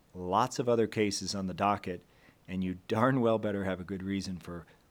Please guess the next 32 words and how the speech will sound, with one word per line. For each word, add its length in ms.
wasting 440
his 200
or 100
her 140
time. 480
At 100
least 200
that's 220
how 120
they 140
may 140
see 320
it. 180
And 160
so 160
sometimes 640
we 160
will 160
have 460
a 440
seventy-five 560
percent 260
approval 540
requirement 560
for 120
the 160
articles, 540
and 80
the 80
articles 400
may 140
require 640